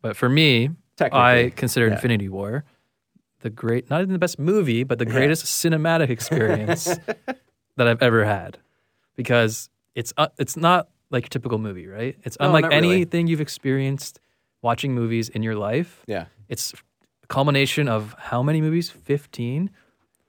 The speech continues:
Speaker 2: Well,
Speaker 1: Coming
Speaker 2: ten years of movies. So, yeah,
Speaker 1: coming
Speaker 2: fifteen,
Speaker 1: together,
Speaker 2: thirteen, something like that, yeah.
Speaker 1: hinting towards this
Speaker 2: Oh, actually, I think it
Speaker 1: character.
Speaker 2: is fifteen. I think it's the sixteenth
Speaker 1: Yeah,
Speaker 2: or
Speaker 1: so
Speaker 2: something,
Speaker 1: hinting
Speaker 2: yeah.
Speaker 1: toward this character coming,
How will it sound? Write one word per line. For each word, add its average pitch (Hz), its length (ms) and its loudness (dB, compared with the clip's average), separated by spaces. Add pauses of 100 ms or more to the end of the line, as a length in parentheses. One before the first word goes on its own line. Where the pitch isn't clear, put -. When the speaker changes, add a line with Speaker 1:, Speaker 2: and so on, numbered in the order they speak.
(160)
Speaker 2:
Well, 139 100 -2
Speaker 1:
Coming 139 160 0
Speaker 2:
ten 160 60 2
years 151 220 -4
of 123 80 -8
movies. - 560 -8
So, - 100 -8
yeah, 127 60 0
Speaker 1:
coming 147 240 4
Speaker 2:
fifteen, 147 160 2
Speaker 1:
together, 120 400 4
Speaker 2:
thirteen, 127 280 -4
something 120 220 -10
like 117 140 -8
that, 120 220 -6
yeah. 98 220 -8
Speaker 1:
hinting 160 440 0
towards 143 320 2
this 139 160 -4
Speaker 2:
Oh, - 120 -2
actually, - 40 6
I 123 60 4
think 123 120 -4
it 135 40 2
Speaker 1:
character. 123 240 2
Speaker 2:
is 123 120 -6
fifteen. 101 320 -10
I 95 40 -12
think 110 140 -12
it's 120 120 -12
the 107 60 -16
sixteenth 104 560 -16
Speaker 1:
Yeah, 147 200 4
Speaker 2:
or - 20 -2
Speaker 1:
so - 60 -6
Speaker 2:
something, 123 140 -4
Speaker 1:
hinting 151 260 0
Speaker 2:
yeah. 147 60 -2
Speaker 1:
toward 147 220 2
this 139 140 -6
character 127 300 -4
coming, 117 640 -2